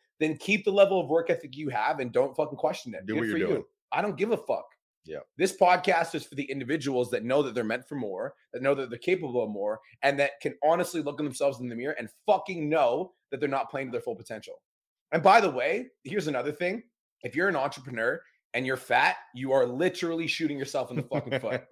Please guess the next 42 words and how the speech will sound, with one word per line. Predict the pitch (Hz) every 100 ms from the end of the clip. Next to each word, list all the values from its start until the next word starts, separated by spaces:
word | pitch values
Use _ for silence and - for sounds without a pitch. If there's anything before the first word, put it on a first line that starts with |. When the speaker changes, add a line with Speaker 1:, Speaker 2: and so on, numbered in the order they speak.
| 120
Speaker 2:
<laughs> | - -
Speaker 1:
I'm | -
serious. | - 277 240 120 - - _ _ _
Because | 175 208 143 123 _
working | 127 131 220 226 233
hard | - 131 127 170 247 - _ 151
means | 170
that | 160
you | 147
work | 135 151
hard | - 147
in | 131
your | 117
business, | 95 139 135 185 220 - - _
means | 143 151
that | 151
you | 135
work | 139
hard | - 139
in | 135
your | 127
relationships, | 107 135 - 165 190 185 - - -
and | 156
means | 151
that | 151
you | 160 151
work | 156
hard | 160 147
in |
your | 120
fitness. | - 175 - 104 - - - _ -
Because | 180 156
if | 143
you | 196
can't | 240 208
show | - 202
up | 175
for |
your | 156 160
own |
fucking | 156 160 127
health | 101 117 156